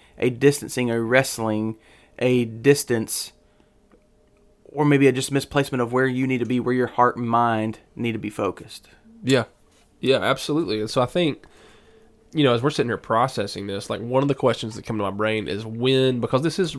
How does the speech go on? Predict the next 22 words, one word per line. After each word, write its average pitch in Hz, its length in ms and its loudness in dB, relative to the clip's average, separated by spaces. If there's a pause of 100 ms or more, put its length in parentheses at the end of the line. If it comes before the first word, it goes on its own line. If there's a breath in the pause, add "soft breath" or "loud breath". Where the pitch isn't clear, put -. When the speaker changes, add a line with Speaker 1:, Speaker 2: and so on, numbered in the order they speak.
Speaker 2:
this 143 280 0
is 165 140 2
a 113 100 4
rest-related 104 960 -2
type 80 240 -8
thing, 69 380 -12 (160)
right? 101 340 -8 (560 soft breath)
'Cause 117 120 0
this 139 180 2
is 131 100 2
when, 127 400 2
like, 117 180 0
wh-, 131 220 -4
like, 117 220 0
the 147 80 -6
cue 170 300 -2
for 135 140 -2
this 104 300 0
is 107 140 -6
when 110 400 -4 (840)
you 131 240 0
are 107 340 4